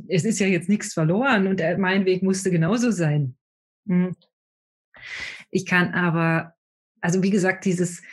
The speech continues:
sich die Zeit nehmen, ich habe sie mir halt dreißig Jahre später genommen und mir hat, ähm,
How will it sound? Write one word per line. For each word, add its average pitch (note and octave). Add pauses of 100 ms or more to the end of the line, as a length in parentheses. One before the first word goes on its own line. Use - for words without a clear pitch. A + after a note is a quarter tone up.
(400)
sich F#3+
die F3
Zeit G3+
nehmen, F3+ (220)
ich G3
habe A3
sie G#3+
mir G3
halt G3
dreißig F#3+
Jahre F3+
später G#3
genommen F3+
und F#3+
mir F#3
hat, F3
ähm, D#3+